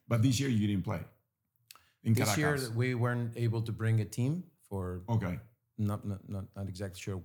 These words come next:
Speaker 2: Couldn't tell you what the reasons were, security and, and safety reasons for the team.
Speaker 1: Okay.
Speaker 2: We, we end up not, not bringing a team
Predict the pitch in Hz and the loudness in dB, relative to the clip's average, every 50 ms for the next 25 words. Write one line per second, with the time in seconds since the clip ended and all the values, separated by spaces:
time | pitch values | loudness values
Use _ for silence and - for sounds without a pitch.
0 | - - 104 98 92 - - 98 98 98 92 90 87 87 92 90 95 92 92 - | -8 -6 -4 -4 -4 -4 -4 -4 -4 -4 -6 -8 -8 -10 -10 -8 -8 -8 -8 -8
1 | 110 - - 98 95 92 - - - - 104 98 98 95 95 95 95 95 87 - | -8 -8 -8 -8 -8 -8 -10 -12 -14 -10 -8 -8 -6 -6 -6 -6 -8 -8 -10 -10
2 | - 98 98 - - 107 104 - - 104 98 98 101 101 - - 98 92 - - | -10 -10 -8 -6 -4 -4 -6 -6 -6 -6 -6 -6 -6 -6 -8 -8 -10 -10 -10 -10
3 | 101 95 95 92 85 - - 113 107 113 113 113 - - _ _ _ - 92 - | -10 -8 -8 -10 -8 -4 -2 0 0 0 -2 -4 -8 -14 _ _ _ -8 -6 -6
4 | 101 113 107 104 104 101 101 98 92 - 95 98 101 98 101 98 95 95 98 92 | -6 -6 -4 -2 -2 -2 -2 -4 -6 -8 -8 -8 -6 -6 -4 -4 -4 -6 -6 -8
5 | - - 98 95 92 90 - - 95 90 92 98 98 95 98 98 92 90 87 87 | -8 -8 -8 -8 -8 -8 -8 -10 -10 -10 -8 -8 -8 -6 -6 -6 -8 -10 -12 -12
6 | - 92 90 90 90 90 | -14 -12 -12 -10 -10 -10